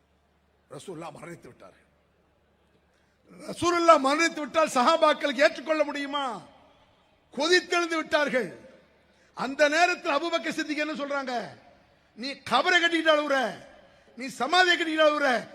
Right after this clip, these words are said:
ரசூலுல்லாவோட உடல் கிடக்குது, இங்க முஹீத்தின் உடல் இல்ல, மண்ணோட மண்ணா மக்கி போய் கிடக்கும்,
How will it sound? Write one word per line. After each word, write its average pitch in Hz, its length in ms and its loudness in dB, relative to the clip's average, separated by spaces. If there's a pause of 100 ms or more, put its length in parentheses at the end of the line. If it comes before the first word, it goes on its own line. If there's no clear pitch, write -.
(260)
ரசூலுல்லாவோட 320 680 4
உடல் 285 440 2
கிடக்குது, 277 420 -2 (1080)
இங்க 254 140 0
முஹீத்தின் 311 460 0
உடல் 302 160 2
இல்ல, 302 220 0 (680)
மண்ணோட 311 380 2
மண்ணா 285 280 0
மக்கி 277 220 -2
போய் 330 180 0
கிடக்கும், 254 380 -6